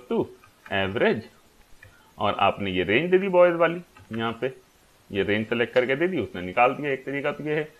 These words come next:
अब इससे आपको क्या होगा कि पहले आपको sorting करनी पड़ेगी, disturb करना पड़ेगा। हम अगर ये नहीं करना चाहते, हम नहीं चाहते कि हम sorting करें, हमारा इस unsorted ही है, पर इसमें हम भी चाहते हैं कि boys का निकल जाए, तो उसके लिए average if formula होता है। Average if formula क्या कहता है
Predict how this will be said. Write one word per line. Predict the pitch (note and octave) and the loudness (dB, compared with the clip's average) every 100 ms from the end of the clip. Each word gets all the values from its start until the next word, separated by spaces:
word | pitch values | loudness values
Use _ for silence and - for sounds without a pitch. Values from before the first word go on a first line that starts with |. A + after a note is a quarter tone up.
| _ _ | _ _
अब | C#3 E3 | 0 0
इससे | - F#3 | -2 4
आपको | F3 E3+ | 4 4
क्या | E3+ E3+ | 2 4
होगा | E3+ F3 | 6 4
कि | F3+ | 2
पहले | D#3 C#3+ | 0 4
आपको | A#2+ - | 4 2
sorting | - A2+ B2 D3+ | 0 0 0 -4
करनी | D3 D3 | -4 -6
पड़ेगी, | C#3+ C#3 C#3 C3+ | -4 -2 -2 -4
disturb | G#2 G2 B2+ C3+ - | -4 0 6 6 6
करना | C#3 C3+ | -2 0
पड़ेगा। | C3+ B2+ C3+ C3+ - _ - | 2 4 4 -2 -18 _ -2
हम | D3+ | 0
अगर | E3 F3 | 2 2
ये | E3+ | 0
नहीं | E3 B2+ C3 | -2 -4 2
करना | G#2 F#2 | 0 0
चाहते, | E2 D2+ - | -6 -8 -8
हम | E2+ A2 | -10 -8
नहीं | A#2+ C3+ | -6 0
चाहते | B2 F#2 A2 | 2 2 0
कि | A#2+ | -2
हम | A#2 A#2 | -4 0
sorting | A2 G2 G#2+ G#2+ | 0 0 -4 -2
करें, | F#2+ D3+ D#3 | -2 -2 -6
हमारा | A2 G#2 A#2+ - | -2 2 2 -2
इस | D#3+ A2 G2+ _ _ _ - | -6 -8 -8 _ _ _ -6
unsorted | A#2+ - - A2+ - C#3+ | -4 -2 4 4 4 -2
ही | A#2+ C3+ C#3 | -2 -2 2
है, | G2 D3+ F3 D3 | 2 2 0 2
पर | C3+ | 2
इसमें | C#3+ | 0
हम | D3+ D#3+ | -6 -2
भी | E3+ | 0
चाहते | D3+ G#2+ - | 4 2 2
हैं | C#3 | -6
कि | D3+ | -4
boys | A2+ A2 B2 | 2 2 2
का | - | -4
निकल | A#2+ - F2+ | -6 -4 -4
जाए, | G2 A3 - _ _ - | -2 -6 -8 _ _ -4
तो | |
उसके | D3+ - | -4 -2
लिए | F3+ F#3+ - A#2+ | 0 2 4 2
average | A#2+ C#3 C3 | 2 0 -2
if | B2+ | -4
formula | - E2+ E2+ D#2+ | 0 0 2 -2
होता | D2 F2 | 0 0
है। | - C3 | 4 4
Average | C3+ D#3+ F3+ | 4 0 -4
if | - | 2
formula | C#3+ C#3+ D#3 | 2 2 -4
क्या | D3+ | -4
कहता | D3+ D3 - | -4 -4 -2
है | D3+ | 0